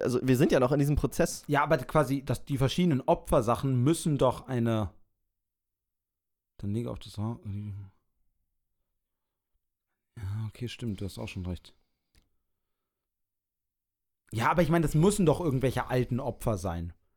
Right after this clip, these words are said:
Speaker 2: Weil es kann doch nicht sein, dass es verschiedene Arten von Opfern alles noch für die Weihe, also weißt du, sie müssen doch irgendeinen weiteren Zweck haben, weil ansonsten wäre es doch alles nur das Weihopfer.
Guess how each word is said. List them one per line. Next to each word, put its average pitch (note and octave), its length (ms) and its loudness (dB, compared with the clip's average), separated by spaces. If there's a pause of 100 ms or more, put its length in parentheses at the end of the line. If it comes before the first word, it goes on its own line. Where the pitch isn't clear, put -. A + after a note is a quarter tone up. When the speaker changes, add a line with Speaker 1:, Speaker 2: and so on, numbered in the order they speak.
(320)
Speaker 2:
Weil B2 200 2
es - 140 -14
kann D#3 120 2
doch E3 80 4
nicht D3+ 140 -2
sein, D3+ 200 2
dass - 180 -2
es B2 160 -14
verschiedene D3 480 0
Arten C3+ 160 2
von C3 140 -4
Opfern C#3 260 -2
alles C3+ 240 2
noch C#3 160 0
für C3 80 -6
die G#2+ 140 -2
Weihe, A#2+ 200 2
also B2 160 -2
weißt D#3+ 160 4
du, F3+ 40 -6
sie D#3 100 4
müssen F#3 240 4
doch E3+ 160 4
irgendeinen E3 420 4
weiteren C3+ 400 4
Zweck C#3+ 240 0
haben, C3 140 2
weil C3 100 2
ansonsten C3 320 -2
wäre B2 100 4
es F#2+ 60 -8
doch - 140 -10
alles C3+ 220 -2
nur A#2+ 80 -4
das G2 200 -4
Weihopfer. G2 520 -4